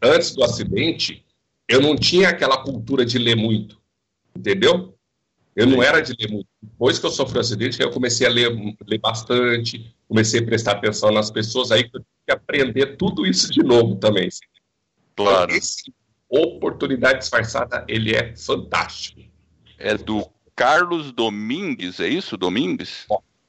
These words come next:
Speaker 1: Carlos Domingos.
Speaker 2: Domingos, bacana. Eu, eu vou querer ler esse livro também, com certeza.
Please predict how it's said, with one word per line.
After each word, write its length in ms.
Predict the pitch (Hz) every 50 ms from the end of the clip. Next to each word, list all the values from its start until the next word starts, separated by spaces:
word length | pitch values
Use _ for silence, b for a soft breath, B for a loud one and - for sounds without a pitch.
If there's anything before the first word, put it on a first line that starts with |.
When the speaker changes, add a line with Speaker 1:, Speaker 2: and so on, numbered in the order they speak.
| _ _ _ _ _ _ _ _ _
Speaker 1:
Carlos 440 | - 120 120 135 151 160 156 139 117
Domingos. 1000 | 101 104 147 180 175 156 143 143 131 107 95 - 78 - - - - - - _ _ _ _ _ _ _ _ _ _ _ _ _
Speaker 2:
Domingos, 800 | - 117 127 131 120 117 110 104 92 78 73 71 - - - - _
bacana. 920 | - 78 76 78 90 95 92 - _ - - 85 87 92 95 92 87 82
Eu, 440 | - 80 82 87 90 95 101 104 104 b b b b b b b _
eu 180 | - 78 85
vou 140 | 92 98 92
querer 260 | - 117 107 107 107
ler 160 | 110 113 113
esse 160 | 113 - - 139
livro 280 | 127 131 127 123 131
também, 320 | - 147 151 139 110 104 98
com 160 | - 90 92
certeza. 580 | - - 135 127 - 98 98 95 90 87 -